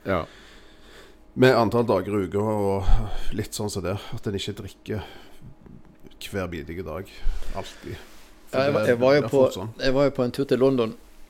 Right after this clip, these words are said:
Speaker 1: eh, med noen kamerater da. Eh, vi var en stor gjeng. Og så,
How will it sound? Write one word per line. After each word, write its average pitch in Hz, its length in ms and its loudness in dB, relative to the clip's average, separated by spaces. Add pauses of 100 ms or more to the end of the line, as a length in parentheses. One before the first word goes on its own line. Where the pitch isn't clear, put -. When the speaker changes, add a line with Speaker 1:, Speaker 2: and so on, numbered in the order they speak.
(120)
Speaker 1:
eh, 113 420 -4
med 107 200 -4
noen 107 220 -4
kamerater 110 460 0
da. 113 120 0 (220)
Eh, 117 280 -4
vi 113 220 -8
var 120 220 -6
en 104 140 -8
stor 113 240 -6
gjeng. 107 200 -6 (300)
Og 104 120 -8
så, 117 220 -4